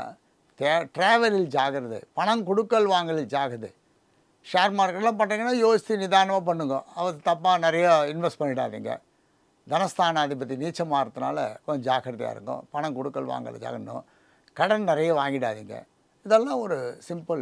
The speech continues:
இதுதான். மகாலட்சுமி போய் சேவிங்க. சிவன் கோயில்ல போனீங்கன்னா அம்பாலையும் பெருமாள் கோயில் இருக்கிற மகாலட்சுமி போய் சேவிங்க. சேவிக்கிச்சு உங்களுக்கு எல்லா நன்மையும் தேடி வரும். மனைவிக்கு ஹெல்த்துக்கு இஷ்யூ வராம பார்த்துக்கோங்க.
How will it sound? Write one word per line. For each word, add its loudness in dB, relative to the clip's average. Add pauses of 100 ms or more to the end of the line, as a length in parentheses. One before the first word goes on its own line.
இதுதான். -10 (640)
மகாலட்சுமி 2
போய் -10
சேவிங்க. -10 (200)
சிவன் -2
கோயில்ல 0
போனீங்கன்னா -6
அம்பாலையும் -2 (680)
பெருமாள் 2
கோயில் -2
இருக்கிற -12 (560)
மகாலட்சுமி 0
போய் -8
சேவிங்க. -10 (680)
சேவிக்கிச்சு -4 (240)
உங்களுக்கு -6
எல்லா -2 (160)
நன்மையும் -8
தேடி -10 (100)
வரும். -18 (960)
மனைவிக்கு 0
ஹெல்த்துக்கு -4
இஷ்யூ -8
வராம -4 (100)
பார்த்துக்கோங்க. -12